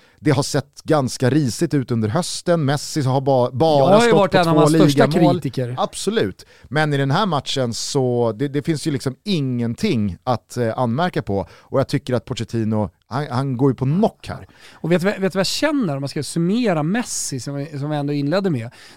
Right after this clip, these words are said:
Speaker 2: Det är ju s-, snarare liksom en trea eller en, eh, sjua om man hade gjort mål, är ju vilket jävla sparkapital det är att, eh, gå in i nästa match och kanske vidare i Champions League om man skulle,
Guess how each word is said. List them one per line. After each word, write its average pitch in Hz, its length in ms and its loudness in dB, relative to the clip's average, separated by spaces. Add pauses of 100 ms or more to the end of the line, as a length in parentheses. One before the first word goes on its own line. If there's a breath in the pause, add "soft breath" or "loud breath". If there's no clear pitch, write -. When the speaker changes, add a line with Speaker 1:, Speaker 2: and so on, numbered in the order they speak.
Speaker 2:
Det 147 100 -4
är 226 240 4
ju 175 160 2
s-, - 300 -10 (180)
snarare 196 520 2
liksom 156 220 -2
en 143 100 -4
trea 156 640 0
eller 147 200 0
en, 139 180 -2
eh, 139 120 -2
sjua 160 600 0
om 165 400 2
man 156 180 0
hade 151 160 0
gjort 147 160 -2
mål, 175 360 0 (100)
är 214 120 2
ju 175 180 4
vilket 156 440 -4
jävla 143 800 -2
sparkapital 156 1000 0
det 139 80 0
är 120 280 -6 (200 soft breath)
att, - 260 -8
eh, 143 140 2
gå 151 260 2
in 160 240 2
i 147 260 0
nästa 175 420 2
match 139 400 0
och 143 220 -2
kanske 147 240 -2
vidare 180 440 0
i 226 60 -2
Champions 196 280 -2
League 143 160 -2
om 139 40 0
man 143 100 -4
skulle, 143 260 -4